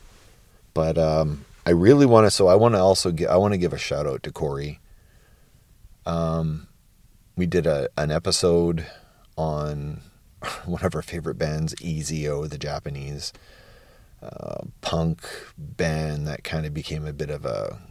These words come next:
glam band, I guess. Um, and it just felt good just to fucking talk, the two of us, you know, just nothing special, just the two of us,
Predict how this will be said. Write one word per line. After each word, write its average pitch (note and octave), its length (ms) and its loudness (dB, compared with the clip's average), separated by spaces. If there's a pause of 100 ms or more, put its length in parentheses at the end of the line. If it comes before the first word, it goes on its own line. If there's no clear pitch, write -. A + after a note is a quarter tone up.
glam D#2 480 -4
band, F2 340 -4
I F2+ 60 -4
guess. F2 340 -8 (920)
Um, E2 520 -6
and F#2 140 4
it F#2 120 2
just B2 260 0
felt F2 340 2
good D#2 380 2
just G2 300 -4
to - 140 -4 (800)
fucking D#2+ 380 -4
talk, D2 520 -6 (140)
the - 80 -10
two E2 220 -4
of C2+ 100 -8
us, - 300 -8
you E2+ 100 -6
know, E2 260 -2
just - 340 -4 (340)
nothing A2+ 400 6
special, G2+ 760 6 (680)
just A2 240 4
the A#2 80 2
two G2+ 280 6
of F2+ 120 6
us, F#2 640 6